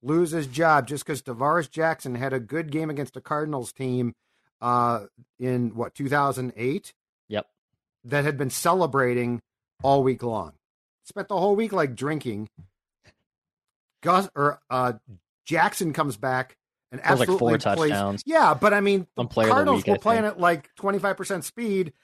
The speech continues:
Speaker 1: and then poor Chili's like, "Well, that's my guy. My guy's back." It's like, no, he is not. Gus Frerotte, I, I was a big fan, too.
Speaker 2: Big fan. Uh, I, I alluded to this in the middle of the show, but Floyd says, "Man, if the Vikings win a Super Bowl this year, Judd will get a huge plate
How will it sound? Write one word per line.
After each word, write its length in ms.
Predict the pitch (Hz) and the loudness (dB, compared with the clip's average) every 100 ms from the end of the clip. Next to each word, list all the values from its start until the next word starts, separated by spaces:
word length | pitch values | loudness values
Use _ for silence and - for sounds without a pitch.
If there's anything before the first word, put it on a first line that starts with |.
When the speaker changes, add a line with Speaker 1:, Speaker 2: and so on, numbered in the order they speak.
| _ _ | _ _
Speaker 1:
and 180 | 165 175 | -4 0
then 220 | 185 175 | 0 -2
poor 260 | - 202 202 | -4 -2 -2
Chili's 440 | - 208 208 185 | 0 0 2 0
like, 180 | 175 156 | -2 -2
"Well, 120 | 147 | 0
that's 200 | 151 180 | 2 2
my 180 | 185 190 | 4 2
guy. 300 | 190 196 185 | 4 0 0
My 200 | 170 175 | 0 0
guy's 300 | 180 185 180 | 2 0 0
back." 300 | 165 196 185 | 0 -2 -2
It's 120 | 156 | -6
like, 220 | 151 147 131 | -4 -4 -4
no, 340 | 139 160 165 | -2 -2 -2
he 220 | 156 156 | -6 -4
is 200 | 156 120 | -4 -4
not. 400 | 117 135 151 110 _ _ _ | -4 -2 -2 -2 _ _ _
Gus 200 | 151 165 | -4 -4
Frerotte, 340 | 180 165 170 - | -4 -2 -2 -4
I, 180 | 135 117 - | -8 -8 -2
I 80 | 139 | -2
was 140 | 151 | 0
a 40 | 120 | -2
big 200 | 131 127 | -6 -8
fan, 300 | 113 113 - | -10 -12 -14
too. 140 | - _ _ _ _ _ | -20 _ _ _ _ _
Speaker 2:
Big 140 | 98 - | -16 -12
fan. 180 | 85 85 - - - | -14 -14 -20 -8 2
Uh, 360 | 117 113 120 110 | 4 4 2 -2
I, 80 | 120 | -6
I 40 | - _ | -8 _
alluded 380 | 131 117 127 120 | -4 0 0 2
to 20 | |
this 320 | 110 107 - - | 2 2 -2 -14
in 80 | 113 | -6
the 60 | 113 | 0
middle 160 | 110 104 | 2 2
of 40 | |
the 60 | 101 | 0
show, 280 | - 104 | 2 2
but 120 | 95 - | 2 -2
Floyd 300 | 117 117 110 | 2 2 2
says, 240 | 110 95 | -2 -2
"Man, 240 | 107 113 | 0 0
if 80 | 110 | 0
the 80 | 104 | 0
Vikings 340 | 101 107 117 | 2 0 0
win 120 | 113 117 | -4 -4
a 40 | |
Super 260 | - 135 101 | -2 -4 0
Bowl 180 | 104 | 2
this 180 | 98 - | 2 -2
year, 160 | 104 98 | -4 -6
Judd 380 | 90 101 107 113 | -6 -6 -4 -4
will 100 | 110 | -4
get 160 | 110 | -2
a 60 | 101 | -4
huge 540 | - - 113 127 - | -8 -6 -2 -2 -4
plate 280 | - 113 113 | -4 0 0